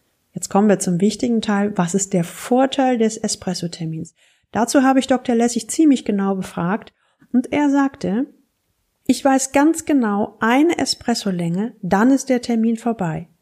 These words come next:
Kein zeitverlängender Smalltalk, kein Bemühen, um eine Grenze zu ziehen. Die Spielregeln sind klar für beide Seiten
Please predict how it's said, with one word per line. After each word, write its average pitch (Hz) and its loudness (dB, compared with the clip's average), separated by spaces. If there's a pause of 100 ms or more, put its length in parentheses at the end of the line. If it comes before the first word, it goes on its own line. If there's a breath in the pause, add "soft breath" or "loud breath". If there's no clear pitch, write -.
(420)
Kein 254 2
zeitverlängender 180 -4
Smalltalk, 202 -4 (220)
kein 247 2
Bemühen, 226 4 (300 loud breath)
um 185 0
eine 180 -2
Grenze 226 0
zu 220 -4
ziehen. 208 -4 (200 loud breath)
Die 185 -2
Spielregeln 233 2
sind 220 0
klar 165 -4 (260)
für - -2
beide 226 0
Seiten 180 -4